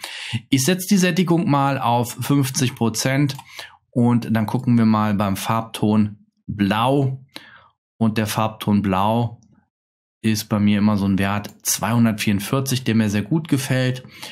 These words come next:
Machen den Filter einfach mal aus.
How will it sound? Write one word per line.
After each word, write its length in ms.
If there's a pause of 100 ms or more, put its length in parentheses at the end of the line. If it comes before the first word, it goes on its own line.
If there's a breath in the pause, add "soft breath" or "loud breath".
(400 loud breath)
Machen 320
den 140
Filter 260
einfach 280
mal 140
aus. 600